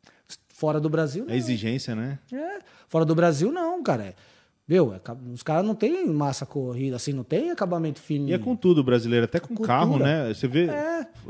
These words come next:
Speaker 2: assim, fora parece que os caras não ligam muito, né,
Speaker 1: É,
Speaker 2: pra isso,
Speaker 1: é.
Speaker 2: né?
Speaker 1: Então, então é cultural, então. E, e, então é difícil formular. Essa balança, de, tô falando do químico e do, até do, do marketing de produto, é dificílimo, cara. É que manter.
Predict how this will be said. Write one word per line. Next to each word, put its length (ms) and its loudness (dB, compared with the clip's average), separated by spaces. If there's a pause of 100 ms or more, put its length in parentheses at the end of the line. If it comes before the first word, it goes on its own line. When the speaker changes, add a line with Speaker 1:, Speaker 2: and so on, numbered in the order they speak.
Speaker 2:
assim, 200 -2
fora 280 4
parece 240 2
que 60 -18
os 60 -18
caras 220 0
não 120 0
ligam 200 2
muito, 280 -2
né, 120 0
Speaker 1:
É, 160 0
Speaker 2:
pra 140 0
isso, 80 -2
Speaker 1:
é. 220 -2
Speaker 2:
né? 120 -10 (520)
Speaker 1:
Então, 280 -2
então 260 0
é 80 4
cultural, 640 -2
então. 320 -8 (380)
E, 80 -8 (880)
e, 80 -16
então 280 -2
é 80 0
difícil 500 -4
formular. 640 0
Essa 260 0
balança, 500 4
de, 120 -4
tô 100 0
falando 240 0
do 100 -2
químico 500 0
e 40 -4
do, 160 -6
até 220 -2
do, 160 -6
do 120 4
marketing 360 0
de 80 -6
produto, 540 -2
é 20 -2
dificílimo, 680 -6
cara. 200 -18 (360)
É 40 -12
que 220 -10
manter. 560 4